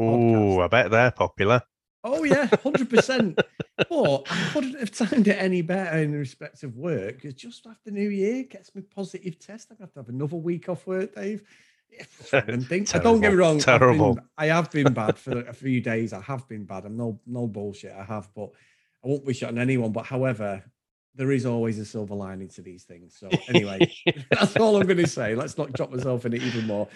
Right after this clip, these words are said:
Speaker 2: So if you wanna contact the show, guys, on social media at C D Reality Cast, if you wanna email us, C D reality cast at gmail dot com.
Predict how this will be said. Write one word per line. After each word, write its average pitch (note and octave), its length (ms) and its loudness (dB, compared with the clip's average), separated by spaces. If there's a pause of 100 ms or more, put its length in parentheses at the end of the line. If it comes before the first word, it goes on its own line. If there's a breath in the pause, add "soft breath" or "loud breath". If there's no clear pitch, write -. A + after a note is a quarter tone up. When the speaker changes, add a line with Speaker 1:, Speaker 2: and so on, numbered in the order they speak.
(220 loud breath)
Speaker 2:
So G#3 460 6 (100)
if B3 320 0
you B3 140 4
wanna A#3+ 220 2
contact F#3+ 640 -4
the D#3 80 -6
show, A#2+ 320 -2
guys, A2 460 -4 (380 soft breath)
on F#3 140 0
social D#3+ 380 0
media C3+ 420 2
at F3 180 -8
C D3+ 240 -2
D B2+ 140 2
Reality A2 400 -4
Cast, A2+ 320 -8
if G#2+ 80 -12
you B2+ 60 -6
wanna D3 180 -2
email G#2+ 380 -4
us, G#2 140 -8
C D3+ 220 -2
D B2+ 220 2
reality G#2+ 480 -8
cast G#2+ 280 -14
at G2+ 180 -18
gmail G2+ 340 -16
dot G#2 220 -16
com. D#3+ 280 -4